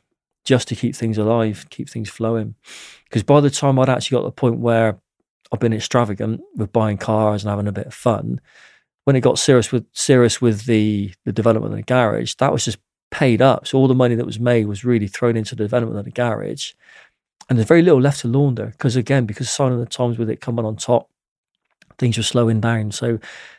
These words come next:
I was lucky I got arrested when I did because it was a lot, we were doing a lot less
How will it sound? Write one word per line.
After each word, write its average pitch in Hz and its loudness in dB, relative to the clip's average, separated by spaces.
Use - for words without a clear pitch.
I 120 2
was 107 0
lucky 143 4
I 127 2
got 123 2
arrested 120 0
when 110 -2
I 104 -4
did 107 2
because 107 -6
it 120 -4
was 110 -6
a 107 -2
lot, 123 2
we 113 0
were 113 2
doing 110 0
a 107 2
lot 123 0
less - 0